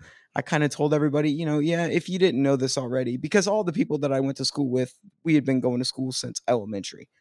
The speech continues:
So they kinda had an idea. But, you know, as, as you mature, as you grow older, you're able to get more of an understanding. And so I kinda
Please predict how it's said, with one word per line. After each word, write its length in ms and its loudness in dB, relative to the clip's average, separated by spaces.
So 160 2
they 100 2
kinda 280 2
had 180 6
an 100 2
idea. 520 0
But, 240 2
you 120 4
know, 140 6
as, 260 2
as 260 0
you 80 2
mature, 560 2
as 160 0
you 80 0
grow 260 4
older, 360 0
you're 260 0
able 240 0
to 80 0
get 220 0
more 240 2
of 80 -2
an 80 2
understanding. 720 0
And 100 -4
so 220 -4
I 120 -4
kinda 400 -2